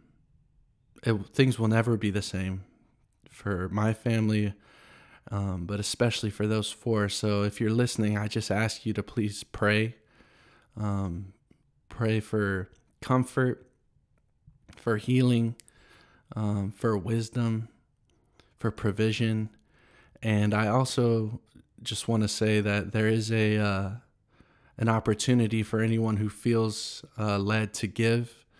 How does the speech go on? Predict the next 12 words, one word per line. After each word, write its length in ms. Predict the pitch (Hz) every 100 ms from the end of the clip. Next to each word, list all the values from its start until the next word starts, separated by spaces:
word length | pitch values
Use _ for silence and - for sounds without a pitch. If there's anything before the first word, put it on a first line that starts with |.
| - - - -
to 600 | - 113 107 107 104 104
my 200 | 107 107
Auntie 280 | 107 - 104
Kara 460 | - 113 113 113
and 180 | 107 101
her 120 | 107
three 240 | - 107 107
sons, 640 | - 113 113 107 - - -
Rocky, 440 | 110 113 107 95
Ocean, 360 | 110 107 107 104
and 120 | 101
Vinny. 380 | 107 107 104